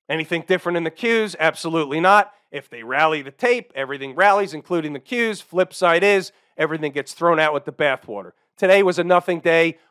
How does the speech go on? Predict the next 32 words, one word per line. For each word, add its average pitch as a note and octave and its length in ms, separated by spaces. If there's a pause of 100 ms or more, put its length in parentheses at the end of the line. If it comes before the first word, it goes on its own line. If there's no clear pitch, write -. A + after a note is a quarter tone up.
We're F3+ 340
waiting D#3 640 (180)
on C#3 180
the D3+ 60
Fed. E3+ 480 (180)
How - 60
about D3 180
the F3+ 60
financials? A3 600
X D#3 220
L G#3 160
F D3+ 340
looks G3+ 220
the E3 100
same F3 300
as E3 120
every D#3 260
other D3 160
chart. G3+ 380 (320)
We're F#3+ 180
waiting D3 600 (120)
on E3 140
the F3 80
Fed. F#3 320
The E3+ 60
markets D4 420
will G3+ 80
move F#3 360
tomorrow D#3+ 680 (300)
and F#3 280
beyond. E3 500 (340)
Today, G3 520